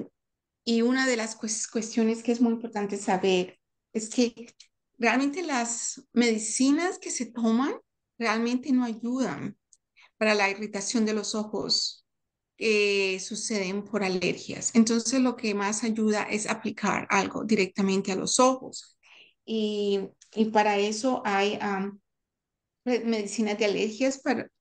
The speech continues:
que se pueden tom-, am, a muchas de esas ya se pueden comprar, que no necesita ir donde el doctor, y se pueden tomar una o dos veces al día. Pues tienes que leer la, la de-, la prescripción. Pero s-, realmente, eh, esas medicinas para alergias,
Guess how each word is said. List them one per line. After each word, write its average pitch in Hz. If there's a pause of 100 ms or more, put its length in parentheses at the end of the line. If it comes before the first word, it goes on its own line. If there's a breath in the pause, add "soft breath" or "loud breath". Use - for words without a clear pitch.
que 214
se -
pueden 220
tom-, 220
am, 214
a 208
muchas 254
de 269
esas 269
ya 247
se 240
pueden 226
comprar, 208 (260 soft breath)
que -
no 214
necesita 220
ir 208
donde 214
el 208
doctor, 202 (280)
y 220
se 233
pueden 214
tomar 208
una 214
o 208
dos 202
veces 208
al 208
día. 196 (520 loud breath)
Pues 233
tienes 214
que 233
leer 202
la, 190
la 196
de-, 208 (100)
la 190
prescripción. 190 (380 loud breath)
Pero 226
s-, -
realmente, 240
eh, 202
esas 254
medicinas 208
para 208
alergias, 220